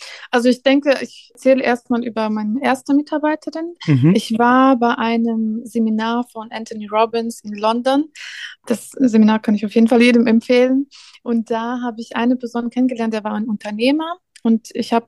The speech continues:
Speaker 1: ihm über meine Selbstständigkeit erzählt. Und er hat mir etwas ganz Wichtiges gesagt. Er hat gesagt, "Christina, als erste Mitarbeiterin müsst ihr eine Assistentin einstellen."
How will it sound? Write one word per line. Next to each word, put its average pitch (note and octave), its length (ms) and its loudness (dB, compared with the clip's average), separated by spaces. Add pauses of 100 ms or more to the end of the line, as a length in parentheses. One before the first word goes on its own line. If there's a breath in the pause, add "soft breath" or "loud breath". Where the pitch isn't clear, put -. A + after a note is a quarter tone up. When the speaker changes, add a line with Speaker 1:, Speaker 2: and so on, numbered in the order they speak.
(120)
Speaker 1:
ihm A3+ 220 4
über A3 200 0
meine G#3+ 160 2
Selbstständigkeit A#3+ 880 0
erzählt. A3+ 480 -2 (340 loud breath)
Und A3 220 4
er C#4+ 300 2
hat C#4 180 2
mir B3+ 220 4
etwas A#3 360 -6
ganz B3+ 300 -2
Wichtiges G#3+ 440 -6
gesagt. - 320 -10
Er G#3+ 60 -4
hat G#3 120 -12
gesagt, B3 440 0
"Christina, C4+ 680 2
als G#3+ 360 -6
erste C#4+ 380 -2
Mitarbeiterin A#3 560 0
müsst A3+ 180 -8
ihr - 60 -6
eine G#3+ 160 -4
Assistentin G#3 600 0
einstellen." A3+ 600 -2